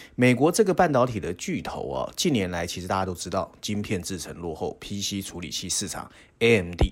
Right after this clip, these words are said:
来势汹汹，显卡市场呢又被nvidia抛在脑后，甚至七奈米的制程也被拖延。英特尔会有什么新动作？那对台湾的护国神山群，尤其台积电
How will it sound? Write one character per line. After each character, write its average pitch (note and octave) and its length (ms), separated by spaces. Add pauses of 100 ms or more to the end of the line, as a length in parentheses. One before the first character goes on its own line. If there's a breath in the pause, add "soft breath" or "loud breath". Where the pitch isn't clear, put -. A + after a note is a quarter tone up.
(100)
来 E2 180
势 F2 160
汹 E2+ 240
汹， E2+ 200 (440 loud breath)
显 C#3 420
卡 A2+ 220
市 - 180
场 D2 240
呢 C#2+ 60
又 A#2 140
被 A2+ 140
nvidia E3 680
抛 G2 180
在 F#2 120
脑 - 180
后， - 260 (220 loud breath)
甚 - 200
至 F#3+ 100
七 - 340
奈 G#3+ 220
米 F2+ 120
的 F2 80
制 G#2+ 220
程 F2+ 320 (120)
也 F2 200
被 A#2 220
拖 G#2 260
延。 - 300 (400 soft breath)
英 F#3 180
特 G3 100
尔 F2 280
会 - 180
有 F#2+ 100
什 E2+ 120
么 D#2+ 80
新 F#2 160
动 F2+ 180
作？ D#2+ 240 (380 soft breath)
那 G3+ 80
对 A3+ 160
台 - 300
湾 G#3+ 220
的 F3 80
护 D#3+ 180
国 A#2 160
神 A2 180
山 C3 160
群， G#2 140
尤 G2 100
其 G#2 120
台 A2+ 200
积 F3 140
电 B3 180